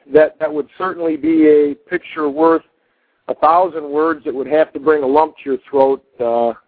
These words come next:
seeing three hundred, uh, Americans all at one time firing off a volley at a, at a set of redcoat targets. Uh, I did send a bunch of flyers out to our neighboring, uh,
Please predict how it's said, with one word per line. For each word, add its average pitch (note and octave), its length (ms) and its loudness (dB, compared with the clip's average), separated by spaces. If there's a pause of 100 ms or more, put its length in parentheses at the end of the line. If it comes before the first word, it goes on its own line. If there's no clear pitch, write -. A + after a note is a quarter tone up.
(140)
seeing D3 260 0
three D3+ 200 0
hundred, C#3 460 0
uh, B2 260 4
Americans C3+ 580 0
all C#3 220 2
at A2+ 60 -4
one C3 220 -6
time C#3 440 -2 (600)
firing C#3 320 0
off C3+ 240 0
a A#2 80 -10
volley C3 500 2
at A#2+ 60 0
a, A2 280 0 (120)
at A#2 80 -10
a A2 160 -12
set C#3 120 2
of A#2 80 0
redcoat C3 520 -2
targets. G2 400 -4 (720)
Uh, A2 280 -2
I A2 100 -4
did D3+ 280 0
send D#3+ 160 0
a D3 80 -4
bunch C#3 300 -2
of - 100 -20
flyers D#3 460 0
out C#3 380 -2
to B2+ 540 0 (200)
our B2+ 180 -10
neighboring, C3+ 560 0
uh, B2 240 0